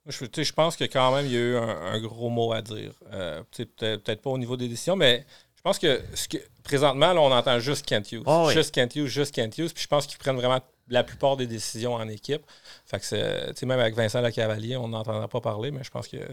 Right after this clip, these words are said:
Speaker 1: sais, c'est une équipe. Puis,
Speaker 2: Ouais.
Speaker 1: euh, c'est ça, un, <laughs> un peu pour ça que, ben, tu sais, on, on parlait que Kent Hughes, ça va peut-être être une mar-, tu sais, je, je sais pas, je dis pas que c'est le cas, mais une marionnette. Ça, c'est la par-,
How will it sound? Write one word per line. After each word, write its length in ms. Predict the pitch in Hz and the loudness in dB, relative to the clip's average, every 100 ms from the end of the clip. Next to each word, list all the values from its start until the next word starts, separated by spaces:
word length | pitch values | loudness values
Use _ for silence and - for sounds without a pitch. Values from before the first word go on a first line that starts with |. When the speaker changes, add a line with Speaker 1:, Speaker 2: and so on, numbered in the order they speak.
| 131 | -14
Speaker 1:
sais, 140 | - | -12
c'est 120 | 113 107 | -4 0
une 140 | 110 | 2
équipe. 300 | 113 - 127 - | 0 0 -2 -4
Puis, 160 | - 113 | -6 -2
Speaker 2:
Ouais. 180 | 139 - - - - _ | -2 -4 -18 -20 -20 _
Speaker 1:
euh, 80 | 101 - - | -4 -4 -6
c'est 160 | - - | -8 -2
ça, 160 | 135 | 2
un, 180 | 131 151 | 4 4
<laughs> 240 | 120 156 | 4 4
un 80 | 151 | 4
peu 140 | 135 127 | 4 0
pour 200 | - - | -4 0
ça 140 | 202 | 0
que, 300 | 165 123 123 | 0 -2 -4
ben, 200 | 123 104 | -4 -8
tu 40 | 127 | -6
sais, 60 | - | -2
on, 240 | 139 117 | 0 0
on 20 | 113 | 2
parlait 320 | 123 120 139 | 2 4 0
que 80 | 120 | -4
Kent 320 | 104 117 107 | -4 -6 -4
Hughes, 100 | 143 | -2
ça 120 | 127 | 2
va 80 | 113 | 2
peut-être 220 | 135 127 | 0 -4
être 140 | 120 | -6
une 140 | 120 120 | -8 -8
mar-, 240 | 110 107 | -8 -8
tu 60 | 139 | -10
sais, 140 | - | -8
je, 60 | 127 | -8
je 140 | - - | -10 -20
sais 60 | - | -2
pas, 140 | 127 | -2
je 80 | 104 | -2
dis 60 | - | -2
pas 80 | 151 | -2
que 60 | |
c'est 80 | 135 | -2
le 60 | 113 | 0
cas, 140 | 175 | 4
mais 120 | 156 120 | 4 4
une 80 | |
marionnette. 460 | 123 120 120 123 127 | 4 4 4 4 0
Ça, 80 | 113 | 0
c'est 100 | 127 | 2
la 80 | 127 | 4
par-, 240 | 143 147 | 6 4